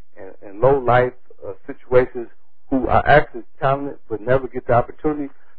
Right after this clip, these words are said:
So once the opportunity was given to me, people could see that I'm actually a good writer. I'm actually a person who really experienced some things. I can al-, actually teach you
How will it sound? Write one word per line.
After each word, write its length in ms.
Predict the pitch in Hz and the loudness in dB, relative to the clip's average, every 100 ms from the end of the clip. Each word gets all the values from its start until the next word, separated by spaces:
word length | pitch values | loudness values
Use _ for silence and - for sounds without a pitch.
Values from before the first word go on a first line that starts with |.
| - | -2
So 80 | 120 | 4
once 240 | 160 175 | 6 6
the 80 | - | 6
opportunity 720 | - 151 - - - 196 160 135 | 6 4 2 -10 -6 -4 -4 -4
was 120 | 107 - | -6 -8
given 220 | - 320 - | -4 -4 -4
to 120 | 339 | -2
me, 180 | 339 - - - | -2 -2 -6 4
people 220 | 311 - - | 6 6 0
could 100 | 349 | -8
see 100 | - | -4
that 180 | 120 117 | 4 4
I'm 80 | 95 | 6
actually 300 | 123 - 110 | 2 2 -4
a 40 | |
good 240 | - - - | 0 0 4
writer. 340 | 110 92 90 - - - - | 4 4 -2 -12 -12 -8 -4
I'm 160 | 101 | 4
actually 320 | 120 135 - 104 | 6 6 2 -8
a 40 | |
person 420 | - 127 127 - - | 2 4 4 -4 -12
who 180 | 110 107 | -10 -4
really 260 | 120 110 | 0 0
experienced 560 | 101 - - 123 107 - | -2 -8 -6 -4 -4 -6
some 120 | 101 | -10
things. 200 | - 101 | -10 0
I 140 | 104 117 | 4 4
can 160 | - | 4
al-, 240 | 117 131 - | 6 6 6
actually 300 | 120 135 - - - | 4 4 2 -8 -8
teach 120 | 131 | -6
you 100 | - | -8